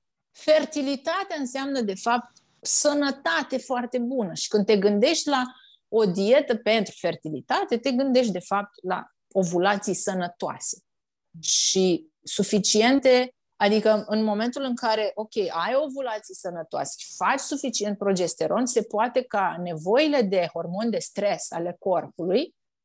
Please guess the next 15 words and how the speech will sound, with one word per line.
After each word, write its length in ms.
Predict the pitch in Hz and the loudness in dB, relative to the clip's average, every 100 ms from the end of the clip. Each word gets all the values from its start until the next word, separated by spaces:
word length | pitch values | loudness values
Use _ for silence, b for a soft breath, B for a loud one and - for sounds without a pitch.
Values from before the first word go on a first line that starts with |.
| - | -4
să 140 | - | -2
fie 640 | 208 254 262 262 262 247 - _ _ _ _ | 0 2 4 6 4 0 -8 _ _ _ _
prea 220 | - 233 269 | -2 0 2
mari 520 | 247 180 277 - _ _ _ _ | 2 2 -2 -6 _ _ _ _
și 140 | - 233 | -8 -2
se 160 | 240 | 0
produce 440 | 233 226 254 277 240 | 2 0 0 -2 -2
ceea 240 | 247 220 | 0 0
ce 140 | 214 | 0
numim 340 | 202 202 247 247 | -2 -2 -2 -2
furt 420 | - 269 254 - | -4 -2 -2 -2
de 280 | 175 190 175 | -6 -6 -6
pre-, 260 | - 170 - | -4 -6 -2
pregnenolonă, 1040 | 190 185 190 185 175 160 156 170 247 349 _ _ | -2 0 -2 -4 -4 -4 -4 -4 -6 -8 _ _
adică 440 | - 269 294 311 | 0 4 4 4